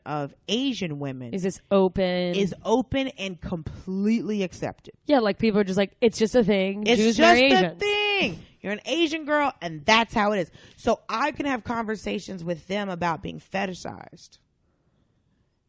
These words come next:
Speaker 1: as, as not as in
Speaker 2: Like being a kink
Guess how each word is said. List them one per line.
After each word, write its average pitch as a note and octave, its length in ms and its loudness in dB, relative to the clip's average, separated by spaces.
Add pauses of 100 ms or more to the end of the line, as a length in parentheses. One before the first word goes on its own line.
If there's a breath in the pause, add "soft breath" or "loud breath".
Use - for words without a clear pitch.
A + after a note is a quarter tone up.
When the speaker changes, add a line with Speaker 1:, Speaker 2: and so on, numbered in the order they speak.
(240)
Speaker 1:
as, E3+ 840 -2 (1160)
as F#3 160 -2
not G#3+ 280 2 (120)
as F#3 320 -4
in F3 500 -4 (520)
Speaker 2:
Like F#3+ 100 -2
being G3+ 180 0
a D#3+ 60 -6
kink E3 480 -8